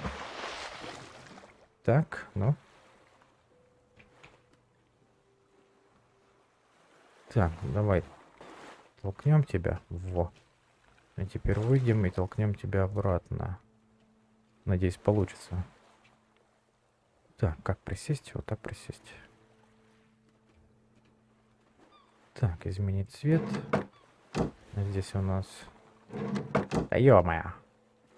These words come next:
Во, на зелёненькую. Ну,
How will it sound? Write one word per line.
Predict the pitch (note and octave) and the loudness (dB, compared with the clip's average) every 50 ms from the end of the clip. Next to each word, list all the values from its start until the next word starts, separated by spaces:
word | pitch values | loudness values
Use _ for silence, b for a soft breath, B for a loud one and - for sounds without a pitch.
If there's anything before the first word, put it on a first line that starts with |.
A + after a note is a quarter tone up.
| - _ _ _ _ - - | -20 _ _ _ _ -8 -2
Во, | - F2+ D#2 - - | 0 0 0 -2 -4
на | - F2 F2 | -4 -2 -2
зелёненькую. | F2+ F#2 F#2+ F2+ E2 F2 F2+ - - E2+ F#2 F#2 - - - - - - - - - - - _ _ - - - - - - - - - - - - C6+ - - _ _ _ _ - - _ _ _ _ _ _ _ _ _ _ _ _ _ _ _ _ _ _ _ _ _ _ _ _ _ _ _ _ - | 0 2 2 2 2 0 -4 -4 -4 -4 -4 -6 -8 -12 -20 -20 -20 -20 -20 -20 -20 -20 -20 _ _ -20 -20 -20 -20 -20 -20 -20 -20 -20 -20 -20 -20 -20 -20 -20 _ _ _ _ -20 -20 _ _ _ _ _ _ _ _ _ _ _ _ _ _ _ _ _ _ _ _ _ _ _ _ _ _ _ _ 4
Ну, | - D#3+ G#3 G3+ | 6 8 8 8